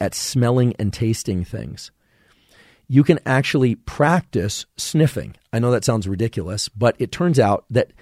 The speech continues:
simply sniffing nothing, so doing something like this. I guess the microphone sort of has a smell.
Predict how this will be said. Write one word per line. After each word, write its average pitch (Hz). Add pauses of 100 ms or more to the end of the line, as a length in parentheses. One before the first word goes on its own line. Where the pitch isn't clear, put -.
simply 170
sniffing 110
nothing, 104 (200)
so -
doing 107
something 101
like 90
this. 92 (1900)
I -
guess 113
the 120
microphone 92
sort 87
of 85
has 87
a 80
smell. 92